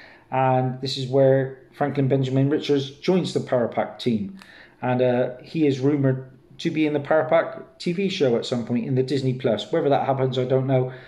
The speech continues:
But I've had a couple of these, one pound eleven for that, Area fifty-one in Bristol. Check out my comic hunting adventures videos for that shop. And finally, Power Pack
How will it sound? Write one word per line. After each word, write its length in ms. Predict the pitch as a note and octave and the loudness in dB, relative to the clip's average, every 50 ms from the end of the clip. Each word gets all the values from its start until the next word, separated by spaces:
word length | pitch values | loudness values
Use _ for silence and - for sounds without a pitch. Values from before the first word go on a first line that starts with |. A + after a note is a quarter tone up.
| - - - - - _ - | -20 -20 -20 -20 -16 _ -2
But 80 | D3 | 0
I've 60 | C#3 | 2
had 100 | C#3+ D3 | 2 2
a 100 | C3+ C3+ | 2 4
couple 240 | - F3 - - C#3+ | 2 0 2 2 0
of 80 | C3+ C3 | 2 4
these, 380 | C#3+ C#3+ C#3 C3+ C3 - - | 4 4 4 2 0 -4 -2
one 180 | - D3+ C#3 C3 | -2 -2 0 0
pound 180 | C#3 C#3+ C3+ C3 | 0 0 2 2
eleven 380 | C3 C#3 D3 C#3+ C#3+ C3+ B2+ | 4 4 4 4 4 0 -2
for 120 | C3 - C3+ | -2 0 2
that, 340 | D3 D3+ D3 - - - - | 4 4 2 2 -2 -4 -2
Area 240 | C3 C3 C3 C3 C3 | 0 2 2 2 2
fifty-one 420 | C3+ D3 C#3 C#3 C3+ C3 C3+ C3+ | 0 -2 -4 0 0 2 2 2
in 120 | C3 B2 | 2 2
Bristol. 600 | B2 E3+ F3 E3+ - - G3+ G3 F#3+ F#3+ G3 - - - - - - - - - | 2 0 0 0 2 2 4 4 4 2 0 -8 -14 -20 -18 -18 -18 -16 -14 -8
Check 240 | - - C3 C3 | -2 -2 0 4
out 140 | C3 C3+ C#3 | 2 2 2
my 80 | C#3+ C3+ | 0 -4
comic 340 | C3+ - D3+ D3+ D3 C3 C3+ | -2 -2 -2 -2 -2 -2 -2
hunting 320 | - D3+ C#3+ C#3 - D#3 | -2 -4 -4 -2 -4 -4
adventures 440 | C#3 C3 D3+ D3+ C#3+ C3+ C#3 C#3 C3+ | -2 0 0 -2 0 0 -2 -2 0
videos 400 | D3 D#3 C#3+ D3+ D3+ D3 C#3+ C#3 | 0 0 2 4 2 2 2 0
for 120 | - C3+ | -4 -2
that 160 | C3+ C#3+ C#3 | -2 -2 -2
shop. 360 | - - D#3 D3+ C#3 - - - - - - - - - - - - - - - - - - | -2 -4 -2 -2 -2 -4 -8 -16 -20 -20 -20 -20 -20 -20 -20 -20 -20 -20 -20 -20 -14 -6 0
And 440 | D3 D#3 D3+ C#3+ C#3 C3+ A2+ - - - - - _ _ _ - - - | 2 2 4 4 2 0 -2 -4 -8 -16 -20 -20 _ _ _ -20 -8 0
finally, 640 | - E3+ E3+ D#3+ D3+ D#3 D3+ D3+ C#3 C3+ C3 - - - _ _ _ _ _ _ - | 2 2 4 4 4 2 2 2 0 -4 -10 -14 -20 -20 _ _ _ _ _ _ 0
Power 240 | - F#3+ F#3 F3 | 4 6 6 6
Pack 320 | - E3+ D#3+ C#3+ - - | 6 4 4 4 2 -2